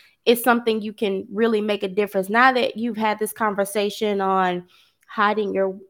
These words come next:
your money from your family or what have you,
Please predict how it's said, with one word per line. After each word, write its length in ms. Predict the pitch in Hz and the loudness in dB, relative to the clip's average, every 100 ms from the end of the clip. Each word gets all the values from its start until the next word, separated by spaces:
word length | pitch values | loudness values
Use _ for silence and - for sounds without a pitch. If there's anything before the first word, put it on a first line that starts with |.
| - | -12
your 160 | 190 196 | -4 -2
money 300 | 190 190 190 | -2 -2 -2
from 220 | 196 185 | -4 -2
your 100 | 190 | -4
family 500 | 190 180 180 180 180 | -2 -2 -2 -2 -2
or 120 | 180 | -2
what 180 | 180 180 | -2 -4
have 340 | 180 175 175 | -2 -4 -4
you, 320 | 180 180 175 | -4 -2 -2